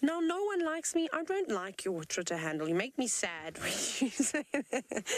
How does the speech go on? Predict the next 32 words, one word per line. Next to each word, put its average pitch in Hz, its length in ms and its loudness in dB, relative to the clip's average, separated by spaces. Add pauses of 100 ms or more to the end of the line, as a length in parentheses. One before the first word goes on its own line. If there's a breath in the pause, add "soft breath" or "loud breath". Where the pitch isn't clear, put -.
(340 loud breath)
But 247 140 2
I 262 80 -2
know 277 200 0
that 247 180 -2
you're 247 100 2
happy 214 240 -4
because 202 280 0
you're 190 120 0
watching 190 340 -2
the 185 80 4
show, 175 240 -2
but 175 180 -4
you're 214 100 0
wondering 220 280 0
if 190 100 -4
there's 190 160 0
any 190 160 2
particular 196 440 0
reason 185 380 2
why 175 260 0
the 170 100 -2
rhino 165 420 0 (320 loud breath)
has 190 200 -2
that 160 240 0
big 156 180 0
horn. 165 340 0 (440 loud breath)
Most 277 460 2 (100)
certainly, 175 680 0
it's 190 240 -2
very, 226 400 2
very 190 260 2
important, 160 540 0